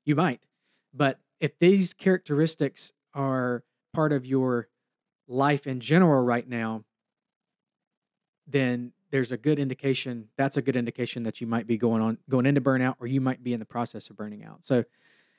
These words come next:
uh, let's talk about it. So here are ten signs that you're experiencing burnout. First one is chronic fatigue. That's one of the most common signs of burnout, and it's, it's simply feeling exhausted.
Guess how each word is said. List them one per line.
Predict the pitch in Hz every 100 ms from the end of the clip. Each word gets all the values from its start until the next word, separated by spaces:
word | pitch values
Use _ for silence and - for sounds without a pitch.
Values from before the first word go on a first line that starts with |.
| _ -
uh, | 147 139
let's | 190 208
talk | - 208 -
about | 131 110
it. | 104 -
So | 147
here | 214
are | 208
ten | - 208 220
signs | 240 190 143 135 165 190 - _
that | 147 131
you're | 175 202
experiencing | - 139 127 - 170
burnout. | 170 214 - - _ _ _ _ _ _ _ _ -
First | 202 190
one | 175
is | 147 -
chronic | - 180 208 190
fatigue. | 190 160 180 165 110 _ _ _ -
That's | 175 202
one | 226
of | 196
the |
most | 151 156 165 190 190 -
common | - 180 175 175
signs | 165 - 147 147 131
of | 120
burnout, | 127 113 101 104
and | 135
it's, | 127 - -
it's | 143 -
simply | 170 156 139
feeling | - 147 160 147
exhausted. | 123 113 120 127 - -